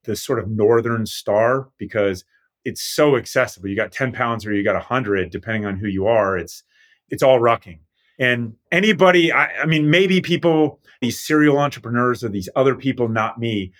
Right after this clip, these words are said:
come up with something and they've got a plan and they've got a vision and they've got a business and they're just, you know, methodical and focused and all that. That was not me. I had to convince myself that this was gonna work.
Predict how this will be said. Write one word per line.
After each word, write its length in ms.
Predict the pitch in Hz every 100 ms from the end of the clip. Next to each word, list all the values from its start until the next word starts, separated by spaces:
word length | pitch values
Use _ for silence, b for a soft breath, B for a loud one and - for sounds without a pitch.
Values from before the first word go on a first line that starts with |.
| b b -
come 240 | 147 143
up 160 | 147 147
with 120 | 131
something 420 | - 131 - 127
and 80 | 117
they've 120 | 107
got 200 | 135 120
a 40 |
plan 360 | - 127 123 120
and 80 | 113
they've 80 | 101
got 160 | 107
a 40 | 101
vision 380 | 120 107 110
and 100 | 107
they've 120 | 104 98
got 160 | 113
a 20 |
business 480 | 92 120 117 110 -
and 80 | 107
they're 120 | 104
just, 280 | 101 104 -
you 60 | 104
know, 100 | 90
methodical 880 | 104 - - 107 117 113 - 110
and 160 | 101 95
focused 540 | - 104 104 120 104
and 100 | -
all 140 | 110 107
that. 300 | 117 135 - b b b b -
That 120 | 120
was 180 | 110 92
not 200 | 90 -
me. 60 | _ _ _ -
I 60 |
had 160 | 151 196
to 60 | 175
convince 480 | - 156 120 160 -
myself 600 | 160 160 - 139 107 -
that 160 | 104 123
this 180 | 113
was 100 | 107
gonna 200 | - 92
work. 220 | 80 73